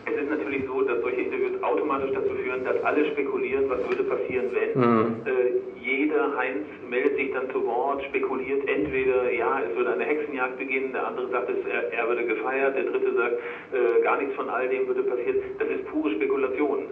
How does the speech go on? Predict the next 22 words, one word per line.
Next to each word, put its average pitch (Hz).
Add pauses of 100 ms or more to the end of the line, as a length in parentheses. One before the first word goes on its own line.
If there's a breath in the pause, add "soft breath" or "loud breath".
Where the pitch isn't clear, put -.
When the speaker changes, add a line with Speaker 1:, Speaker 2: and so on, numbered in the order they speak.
(140)
Speaker 2:
Ja. 113
Speaker 1:
muss 117
man 120
klar 123
so 120
sagen. 123
Und -
Speaker 2:
Mhm. 107
Speaker 1:
ich 104
halte 127
ehrlich 113
gesagt 120
dieses, 117 (160)
dieses, 113 (200)
diese, 107 (240)
diese, 107 (1000)
diese 113
Hypotheken, 131
die 127
man 113
da 113
quasi, 123